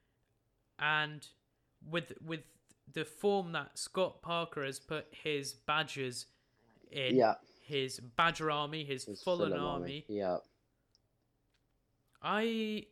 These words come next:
Speaker 1: I see them staying up. I really
Speaker 2: And
Speaker 1: do.
Speaker 2: I can see why you think that. But if I, a-, as we're at it now, I'm gonna pick my bottom three again. I'm still gonna go with Sheffield United, West Brom,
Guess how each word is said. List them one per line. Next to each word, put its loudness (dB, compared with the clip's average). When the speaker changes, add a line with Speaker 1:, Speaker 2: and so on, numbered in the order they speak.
Speaker 1:
I -4
see -4
them -6
staying -6
up. -8
I -8
really -4
Speaker 2:
And 4
Speaker 1:
do. 8
Speaker 2:
I 8
can 0
see 4
why 6
you 0
think -2
that. -6
But 8
if 4
I, 12
a-, 6
as 6
we're 6
at 2
it -2
now, 6
I'm 8
gonna 8
pick 2
my 4
bottom 4
three 4
again. 2
I'm 0
still 8
gonna 4
go 4
with 0
Sheffield 2
United, -2
West 0
Brom, 2